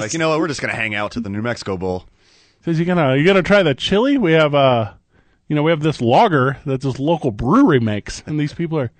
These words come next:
Speaker 2: by the end of it, they're versed.
Speaker 1: I just tell them I'm the mayor, and they believe it.
Speaker 2: Why wouldn't they?
Speaker 1: I mean, I was wearing a blazer, so, like,
Speaker 2: Ooh, you did look
Speaker 1: you,
Speaker 2: good.
Speaker 1: you can get away with anything.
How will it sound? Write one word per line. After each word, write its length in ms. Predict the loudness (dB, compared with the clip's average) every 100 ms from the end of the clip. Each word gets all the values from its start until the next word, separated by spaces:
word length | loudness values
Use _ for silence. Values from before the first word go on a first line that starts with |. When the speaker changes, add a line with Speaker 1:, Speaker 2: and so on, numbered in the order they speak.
| -4
Speaker 2:
by 120 | 2
the 120 | 4
end 120 | 6 4
of 120 | 2
it, 140 | -4 -10 -20 _ _
they're 100 | -6
versed. 560 | 0 0 0 -4 -12 -14 _ _ _ _ _ _ -10
Speaker 1:
I 100 | -8
just 220 | -8 -6
tell 160 | -4
them 100 | -4
I'm 140 | -4 -6
the 100 | -6
mayor, 460 | -6 -6 -6 -8 -14 _ _ _ _ _ _
and 120 | -10
they 80 | -8
believe 360 | -6 -6 -6 -6
it. 140 | -10 _ 0
Speaker 2:
Why 140 | 2
wouldn't 240 | 4 2 -2
they? 140 | -8 -12 -12
Speaker 1:
I 60 | -6
mean, 100 | -2
I 60 |
was 200 | -2 -2
wearing 220 | -4 -6 -6
a 40 |
blazer, 520 | -6 -6 -6 -8 -14 _ _ _ _
so, 160 | -12 -8
like, 180 | -8 -10 _ _ _ 0
Speaker 2:
Ooh, 140 | 4 4
you 80 |
did 140 | 4 2
look 120 | 2
Speaker 1:
you, 140 | 2 0
Speaker 2:
good. 100 | -2
Speaker 1:
you 100 | -8
can 80 | -6
get 100 | -4
away 160 | -4
with 120 | -4 -6
anything. 340 | -8 -10